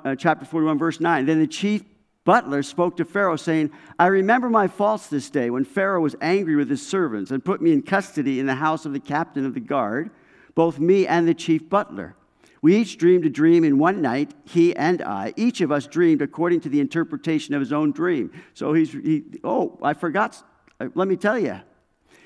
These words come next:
Now, there was a young Hebrew man with us there, a servant of the captain of the guard. And we told him, and he interpreted our dreams for us. To each man he interpreted according to his own dream. And it came to pass,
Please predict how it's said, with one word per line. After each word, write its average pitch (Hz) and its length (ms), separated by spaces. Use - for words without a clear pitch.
Now, 180 220
there 175 140
was 165 100
a 180 80
young 247 340
Hebrew 165 540
man 123 420
with 180 260
us 120 180
there, 107 320
a 151 100
servant 196 400
of 127 80
the 131 60
captain 135 400
of 127 80
the 143 60
guard. 139 480
And 165 120
we 170 100
told 190 400
him, 151 100
and 151 140
he 170 60
interpreted 160 500
our 151 100
dreams 165 300
for 139 260
us. 135 120
To - 160
each 214 280
man 147 280
he 156 100
interpreted 156 520
according 175 560
to 170 100
his 151 120
own 160 300
dream. 165 260
And 139 120
it 139 100
came 160 220
to 127 80
pass, 156 600